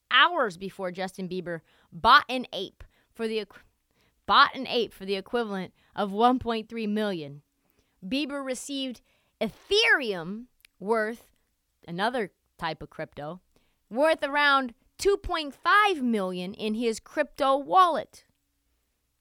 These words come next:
the blockchain shows. Is anyone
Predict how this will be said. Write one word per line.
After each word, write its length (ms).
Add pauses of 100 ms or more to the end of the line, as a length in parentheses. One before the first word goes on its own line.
(280)
the 100
blockchain 560
shows. 400 (2000)
Is 100
anyone 300